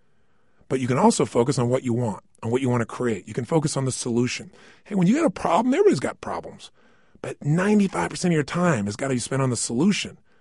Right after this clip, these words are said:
Five percent on the problem. Most of us spend all the time describing the problem more and more and more and more detail, and we wonder why we feel overwhelmed. Focus is the secret key to changing, and you can do it in an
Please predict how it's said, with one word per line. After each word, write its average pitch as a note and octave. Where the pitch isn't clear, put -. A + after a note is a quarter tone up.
Five G#3
percent D#3+
on A#2+
the A2
problem. G#2+
Most G3
of E3
us C3+
spend C#3
all F3
the G3+
time G3
describing F#3
the F3
problem F#3
more A3
and G3+
more G#3+
and D3+
more A#3+
and A#3+
more G#3
detail, F3+
and B2
we C#3+
wonder A3+
why C#3
we D#3
feel G3+
overwhelmed. A3+
Focus -
is C3
the B2+
secret -
key D3
to G#2
changing, B2
and A2+
you G#2+
can G#2+
do C3+
it D3
in A#2
an A2